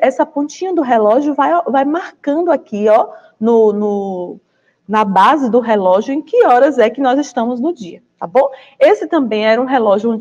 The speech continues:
usado muito antigamente, quando não tinha ainda tecnologia, né, pra ter os relógios que a gente tem hoje. Então, era muito comum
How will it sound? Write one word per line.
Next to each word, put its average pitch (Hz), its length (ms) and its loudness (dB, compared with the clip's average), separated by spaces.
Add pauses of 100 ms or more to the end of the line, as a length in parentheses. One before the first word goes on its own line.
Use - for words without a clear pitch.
(120)
usado 190 420 -2
muito 427 460 2
antigamente, 233 680 -2
quando 311 280 -2
não 392 160 -2
tinha 311 420 -4
ainda 247 260 0
tecnologia, 220 960 -2 (320)
né, 220 140 0
pra 233 160 0
ter 233 160 2
os 214 100 0
relógios 220 400 2
que - 80 -2
a 247 60 0
gente 233 220 -4
tem 277 200 -6
hoje. 214 320 -2
Então, 202 300 -10
era 196 240 0
muito 233 320 -4
comum 240 500 -2